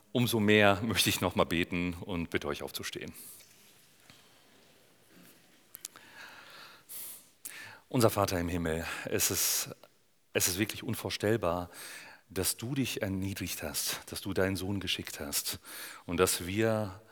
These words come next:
ja, dass wir heute darüber nachdenken dürfen, dass du wirklich Mensch wurdest,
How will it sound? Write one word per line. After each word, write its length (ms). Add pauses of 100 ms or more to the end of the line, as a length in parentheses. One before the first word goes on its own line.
(500)
ja, 180
dass 240
wir 180
heute 340
darüber 300
nachdenken 540
dürfen, 460 (340)
dass 140
du 100
wirklich 300
Mensch 360
wurdest, 440